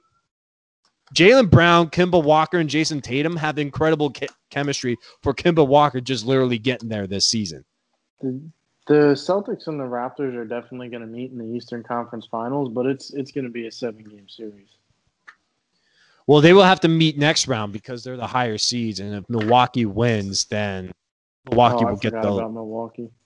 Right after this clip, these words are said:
Speaker 2: <laughs>
Speaker 1: Yeah. Which sucks because that would be an awesome, uh,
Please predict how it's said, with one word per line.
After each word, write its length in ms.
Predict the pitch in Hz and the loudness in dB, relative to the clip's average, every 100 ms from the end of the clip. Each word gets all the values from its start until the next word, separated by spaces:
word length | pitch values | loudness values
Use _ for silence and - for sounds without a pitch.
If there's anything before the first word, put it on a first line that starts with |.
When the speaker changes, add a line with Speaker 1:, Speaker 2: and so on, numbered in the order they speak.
| _ | _
Speaker 2:
<laughs> 320 | _ - - | _ -18 -6
Speaker 1:
Yeah. 380 | 135 127 117 98 - _ _ _ _ _ _ _ _ - | 0 2 2 0 -4 _ _ _ _ _ _ _ _ 0
Which 160 | 160 | 2
sucks 380 | - - 214 135 | 4 4 4 2
because 300 | - 151 156 | 0 2 4
that 140 | 123 175 | 6 4
would 100 | 156 | 6
be 120 | 147 | 2
an 100 | 135 - | 0 0
awesome, 520 | 156 165 - 135 117 - _ _ _ | 2 2 0 -2 -8 -14 _ _ _
uh, 260 | 147 127 | -4 -4